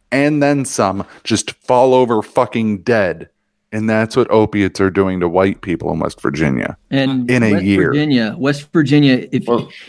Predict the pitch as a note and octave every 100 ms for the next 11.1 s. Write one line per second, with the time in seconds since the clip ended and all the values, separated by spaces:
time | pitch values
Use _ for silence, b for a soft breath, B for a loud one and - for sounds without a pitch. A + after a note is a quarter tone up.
0 | B E3 F3 E3+ - - E3+ A3+ C3 -
1 | - G#3+ G#3 D#3+ D#3 C#3+ C3+ C3+ C#3 A#2+
2 | A2 A#2 A#2 A2+ G#2+ G2+ G#2 G2 F2 E2+
3 | - - D#2+ - G#2 F2+ G2+ F#2+ E2+ _
4 | - A2+ G2+ C#3+ E3 - _ b b _
5 | _ - D#3 G3+ A3+ F#3+ F#3+ F#3+ E3+ D3
6 | C#3+ E3 E3 E3 D3 B2+ C3+ C#3+ - A#2+
7 | C3 A#2+ - D#3 D#3+ F3+ E3 E3+ D#3 -
8 | D3+ D3+ E3 D#3+ B2+ B2 - C3 C3+ B2+
9 | B2 D3 D#3+ E3+ E3 D3 C#3+ C3+ A#2 -
10 | D3 D#3 D3+ F3+ C#3+ D3 D3+ B2+ A#2 -